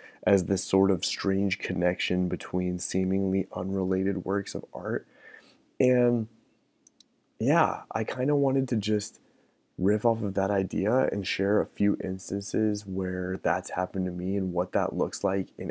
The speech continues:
actual practice. And as I was thinking about this, there's a couple, probably, I think I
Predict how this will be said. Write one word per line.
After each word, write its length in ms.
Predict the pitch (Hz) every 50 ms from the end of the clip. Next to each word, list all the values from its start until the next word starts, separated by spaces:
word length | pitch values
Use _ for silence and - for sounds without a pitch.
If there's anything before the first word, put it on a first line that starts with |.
| -
actual 440 | - 80 - - - - 95 90 87
practice. 720 | - - - - 58 65 - - - 120 127 139 139 - _ _ _ _ _ _ _ _ _ _ _ _ _ _ -
And 460 | 123 123 120 117 117 113 113 107 104 - _ _ _ _ _ _ _ _ _ _ _ _ _ - - - _ -
as 160 | - 131 139
I 60 | 160
was 160 | 165 165 156 -
thinking 340 | - 107 104 104 104 101
about 240 | 95 87 90 90 -
this, 300 | - - - - - - _ _ - - _
there's 140 | - - 107
a 80 | 110 107
couple, 640 | - - - - 131 131 - 156 156 151 147 143 -
probably, 520 | - - 165 208 262 320 294 - - - - -
I 20 | -
think 180 | - 214 214
I 180 | 254 226 185 -